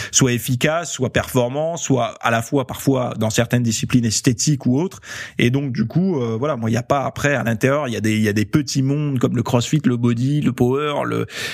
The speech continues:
le, le, le, le tout ce qu'on veut. Mais, euh, pour moi, c'est, c'est,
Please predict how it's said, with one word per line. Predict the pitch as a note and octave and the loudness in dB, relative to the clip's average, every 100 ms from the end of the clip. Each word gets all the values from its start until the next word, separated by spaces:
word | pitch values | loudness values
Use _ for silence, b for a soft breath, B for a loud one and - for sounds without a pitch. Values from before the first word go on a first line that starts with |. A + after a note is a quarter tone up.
| B | B
le, | - A2+ A2 | 0 2 0
le, | A2 G#2+ G#2+ | 0 0 -2
le, | G#2+ A2 A2 | -2 -2 -2
le | A2 A#2 | 0 2
tout | - | 2
ce | B2 | 2
qu'on | - A#2+ | 2 2
veut. | C#3+ G3+ - _ - - _ _ _ - - | 2 0 -6 _ -20 -20 _ _ _ -6 2
Mais, | B2 C#3 C#3+ | 2 4 2
euh, | C3 A#2+ | 2 0
pour | A2 B2+ | 0 0
moi, | B2+ D#3+ | 2 0
c'est, | - B2 | 0 0
c'est, | A#2 B2 A#1+ | 2 0 0